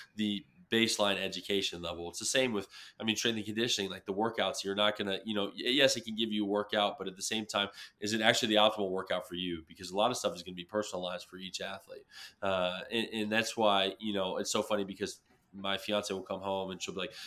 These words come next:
"Yeah, somebody asked for a meal plan again," you know, and it's just, like, this d-, strict meal plan. And, uh, you know, unless we're in sports that involve serious weight cuts, like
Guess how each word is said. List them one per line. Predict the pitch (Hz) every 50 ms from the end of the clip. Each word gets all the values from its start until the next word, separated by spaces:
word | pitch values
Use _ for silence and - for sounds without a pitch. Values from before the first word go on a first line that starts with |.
| - - -
"Yeah, | 120 113 110
somebody | 110 117 113 113 110
asked | 110 107 107 -
for | 110 104
a | 104
meal | 110 110 107 107
plan | - 107 101 101 98
again," | 98 95 92 90 87 85 85 - _
you | - 113 117 110
know, | 110 104
and | 104 101
it's | 101 98
just, | - 98 - -
like, | 101 98 90
this | 98 101 -
d-, | - - 113 107
strict | 107 - 135 135 - 127 123 - - 104
meal | 107 110 107 107
plan. | - - 110 107 107 104 101 101 101
And, | 101 92 90 - - - - - - -
uh, | 101 98 92 90 90 90 87 - -
you | 113 107
know, | 104 98 95 -
unless | 107 104 104 120 131 - -
we're | 117 107 101 98 98 95 -
in | - 123 131 127
sports | - - 113 113 113 113 -
that | 104 101
involve | 101 98 95 104 104 104 104 104 104
serious | - - - - 120 117 113 110 107 98 - -
weight | 98 101 101 95 - -
cuts, | 101 98 98 95 - -
like | 98 101 98 -